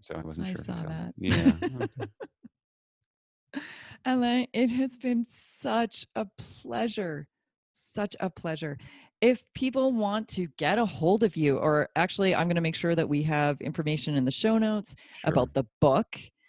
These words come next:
Speaker 1: Yeah.
Speaker 2: which is really, really exciting. And obviously, you've had a very good taste of how Alain's mind works. And so what you'll kind of get in this book
Speaker 1: Yeah.
Speaker 2: and the perspective he takes leadership from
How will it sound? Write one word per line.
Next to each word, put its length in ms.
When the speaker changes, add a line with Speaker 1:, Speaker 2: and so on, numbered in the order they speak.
Speaker 1:
Yeah. 120
Speaker 2:
which 160
is 180
really, 420
really 380
exciting. 840
And 300
obviously, 580
you've 320
had 260
a 120
very 380
good 200
taste 500
of 340
how 540
Alain's 480
mind 500
works. 840
And 200
so 260
what 240
you'll 180
kind 280
of 100
get 320
in 180
this 220
book 420
Speaker 1:
Yeah. 100
Speaker 2:
and 80
the 60
perspective 580
he 140
takes 460
leadership 520
from 500